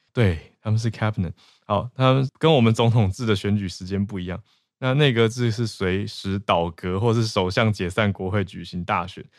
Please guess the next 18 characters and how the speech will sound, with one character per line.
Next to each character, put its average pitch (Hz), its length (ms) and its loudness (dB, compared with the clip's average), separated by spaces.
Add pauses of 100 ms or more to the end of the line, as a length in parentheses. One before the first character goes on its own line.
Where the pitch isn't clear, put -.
(200)
所 202 120 2
以 190 80 6
刚 180 120 4
刚 208 80 6
讲 139 160 4
的 117 60 4
这 156 100 4
个 143 80 4
议 160 180 2
题， 107 260 0
意 123 160 0
思 110 140 -2
是 113 80 -2
说 107 320 0 (240)
支 151 220 2
持 95 260 -2
度 104 200 0
嘛。 90 200 -8